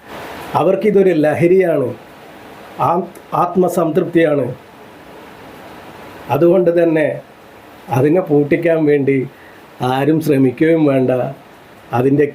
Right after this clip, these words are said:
കീ ഉസ്താദിൻ്റെ കയ്യിലല്ല, അത് കാണുന്ന നമ്മുടെ കയ്യിലാണ്, പ്രേക്ഷകരായ നമ്മുടെ കയ്യിലാണുള്ളത്.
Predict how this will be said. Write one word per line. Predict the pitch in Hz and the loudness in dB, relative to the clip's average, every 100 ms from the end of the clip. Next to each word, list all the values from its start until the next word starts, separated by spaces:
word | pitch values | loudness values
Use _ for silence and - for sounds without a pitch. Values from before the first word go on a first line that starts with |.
| 135 | 0
കീ | 143 170 - - - 139 | 2 2 0 -8 -6 -6
ഉസ്താദിൻ്റെ | - 165 170 185 180 | -2 0 2 2 2
കയ്യിലല്ല, | 160 143 143 135 131 123 120 - - - - - | 0 2 2 2 0 -2 -4 -14 -20 -20 -20 -8
അത് | 127 139 143 | -2 -2 -2
കാണുന്ന | 143 156 190 185 165 - - - - - | -2 0 2 2 0 -4 -12 -20 -20 -4
നമ്മുടെ | 131 143 156 190 190 | 0 2 2 2 0
കയ്യിലാണ്, | 156 143 131 127 117 113 - - - | 0 0 0 0 -4 -6 -14 -14 -4
പ്രേക്ഷകരായ | 139 139 151 143 139 139 135 | -2 -2 0 0 0 0 0
നമ്മുടെ | 131 131 160 185 | 0 0 2 2
കയ്യിലാണുള്ളത്. | 175 151 139 135 131 123 120 113 | 2 2 0 0 0 0 0 -4